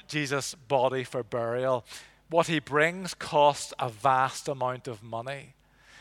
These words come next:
But the greatest risk he's taking is not financial. The greatest risk he is taking is of his own life. Here he is in a place where it seems there is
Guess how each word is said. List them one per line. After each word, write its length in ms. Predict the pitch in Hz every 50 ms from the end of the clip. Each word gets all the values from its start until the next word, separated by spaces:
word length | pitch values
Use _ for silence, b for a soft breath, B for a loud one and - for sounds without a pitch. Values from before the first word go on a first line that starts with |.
| b b
But 120 | - 156
the 100 | - 165
greatest 520 | - - 165 185 208 214 214 185 - - 160
risk 240 | 175 165 - -
he's 160 | - 165 143 -
taking 340 | - 170 165 156 160 151
is 140 | 147 135 -
not 180 | 143 139 135 -
financial. 720 | - 147 131 123 127 131 135 143 143 - 170 156 135 117 B B B B B
The 80 | - 147
greatest 420 | - 156 170 175 180 165 - -
risk 280 | 135 156 156 - - -
he 100 | 165 147
is 160 | 139 123 -
taking 560 | - - - 147 143 135 - - 165 147 143
is 160 | 156 147 123
of 80 | 135 120
his 160 | 127 123 110
own 200 | 135 139 135 123
life. 580 | 120 117 117 120 123 135 139 127 - - - B B B B B B
Here 320 | - - 160 170 175 180 180
he 180 | 175 151 143 143
is 340 | 143 147 151 151 143 - 208
in 120 | 190 151
a 40 | 135
place 480 | - - - 147 151 156 151 147 - -
where 140 | 143 131
it 80 | 131 131
seems 540 | - - - 165 156 156 160 156 147 127 - B B B B B -
there 140 | 165 156 151
is 200 | 151 143 -